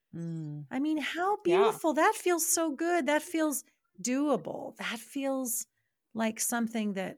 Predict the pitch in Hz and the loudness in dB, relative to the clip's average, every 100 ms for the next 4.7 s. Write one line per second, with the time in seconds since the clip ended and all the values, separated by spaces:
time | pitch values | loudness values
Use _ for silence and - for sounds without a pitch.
0 | - 202 208 208 196 196 190 185 - 202 | -6 0 2 2 0 -2 -4 -8 -4 -4
1 | 175 170 170 165 180 202 - _ _ - | -2 -2 -4 -4 -6 -6 -8 _ _ -6
2 | - 302 - 165 165 156 151 147 156 165 | -4 -4 -6 -4 -4 -6 -8 -10 -2 2
3 | 247 226 220 220 233 269 311 311 294 190 | 4 6 4 4 4 4 4 2 2 2
4 | 190 233 226 339 381 427 415 | 4 2 2 2 2 0 0